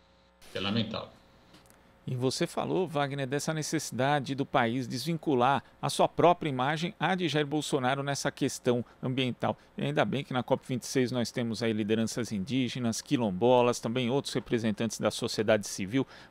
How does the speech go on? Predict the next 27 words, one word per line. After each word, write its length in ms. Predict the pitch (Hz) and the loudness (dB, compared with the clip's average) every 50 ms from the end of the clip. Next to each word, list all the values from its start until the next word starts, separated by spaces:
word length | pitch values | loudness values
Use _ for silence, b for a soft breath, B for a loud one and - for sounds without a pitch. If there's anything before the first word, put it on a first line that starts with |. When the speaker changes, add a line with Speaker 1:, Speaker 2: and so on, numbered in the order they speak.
| - | 0
Speaker 2:
parlamentares 1000 | - 151 156 147 143 139 127 120 113 101 - - 113 131 139 135 143 139 - - - - | 2 2 4 6 4 4 4 2 -2 0 2 4 4 6 4 4 2 -4 -8 -10 -8 -4
e 140 | 220 254 262 | -4 -4 -2
governadores 800 | 247 262 247 220 160 151 180 190 196 175 147 143 165 165 156 | 0 2 2 2 2 0 -2 -2 -2 -2 -2 -2 -2 -2 -2
de 80 | 185 185 | -2 -4
estado, 360 | 170 - - 131 127 123 - B B B B B - | -4 0 2 2 2 0 -2 B B B B B -6
que 100 | - 196 | -4 -4
inclusive 580 | 196 - 233 220 151 117 151 190 190 196 202 | -2 -2 -2 -2 0 0 0 -2 0 0 0
ontem 380 | 156 147 170 185 180 - 190 185 B B B B B - | 0 2 0 0 -2 -2 -4 -4 B B B B B 0
lançaram 720 | 185 202 185 - - - 147 139 160 170 160 139 131 123 | 2 2 2 2 2 4 6 6 6 6 4 2 2 2
aí 160 | 117 113 127 | 2 2 2
um 100 | 156 147 | 0 -2
grupo 300 | 120 123 135 - - 139 | -2 -2 -2 -2 -4 -4
de 80 | 117 110 | -6 -6
vinte 360 | 143 147 170 208 226 - - | -4 -2 -2 -2 -2 -2 -4
e 40 | 143 | 2
dois 240 | 120 120 117 113 110 | 4 6 6 4 4
governadores, 720 | 110 123 117 104 131 135 139 135 120 120 135 147 143 131 | 2 0 0 0 0 0 0 0 2 2 2 0 0 -2
uma 140 | 147 151 147 | -4 -4 -4
iniciativa 540 | 143 147 - - 143 127 - - 135 143 139 | -4 -4 -2 -2 -2 -2 -4 -2 0 0 0
chamada 360 | - - - 135 135 131 147 | 2 2 2 2 2 2 0
Consórcio 720 | - - 165 160 147 - - - 127 131 135 - - 143 | -2 -2 -2 -2 -2 -4 -2 2 4 4 4 2 0 -2
Brasil 380 | 127 120 131 131 127 120 156 147 | 2 6 6 6 6 4 2 0
Verde, 400 | 117 107 120 123 117 101 - 107 B B B B - | 2 4 4 4 4 2 -2 -8 B B B B -2
pra 120 | - - 233 | 0 0 0
tentar 440 | - - 208 147 - 143 147 156 | 2 0 -4 -2 0 2 2 2
justamente 580 | 120 123 143 - - 139 123 120 127 131 - - | 2 0 -2 -2 0 0 0 0 0 -2 -2 -2
negociar 680 | 135 131 123 113 127 127 - - - 123 120 120 127 B | -2 0 2 4 2 2 2 2 2 6 6 6 6 B